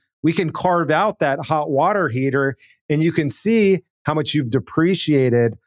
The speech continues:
of the hot water tank over the number of years that you've owned it. And if you have to dispose of that asset,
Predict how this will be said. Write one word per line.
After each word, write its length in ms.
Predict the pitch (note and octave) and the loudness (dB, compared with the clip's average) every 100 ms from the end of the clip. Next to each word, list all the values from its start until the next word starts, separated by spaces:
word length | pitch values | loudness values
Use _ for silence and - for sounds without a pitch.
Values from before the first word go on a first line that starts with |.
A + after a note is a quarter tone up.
| - _ - | -20 _ -2
of 160 | D3 | 0
the 100 | C3 | 0
hot 220 | C3+ D3+ D#3+ | -2 -2 -2
water 520 | C#3 D3 C#3 B2+ B2+ _ _ | 0 0 0 -2 -6 _ _
tank 440 | - C#3 C3 B2+ - _ _ - | -4 -2 0 -2 -8 _ _ -2
over 320 | D#3 C#3+ D3 | -2 0 0
the 200 | B2 A#2+ | 0 0
number 340 | A#2+ C#3+ C#3 | 0 0 0
of 100 | B2 | 0
years 280 | B2+ C#3 C3+ | 0 0 0
that 120 | C3+ | 0
you've 200 | B2+ A2+ - | -2 -4 -2
owned 300 | D3+ F3+ E3 | -2 0 0
it. 220 | C3+ B2+ - - _ | 0 0 -4 -16 _
And 120 | D3 C#3+ | -2 -2
if 140 | B2+ | 0
you 60 | E3 | 0
have 140 | C#3 | 0
to 80 | A#2+ | -6
dispose 560 | A2+ B2+ - F3 F#3+ D#3 | -6 -6 -2 0 0 0
of 80 | |
that 200 | C#3 C3 | 0 2
asset, 520 | B2 B2 A2+ C3 B2 | 2 0 -2 -2 -2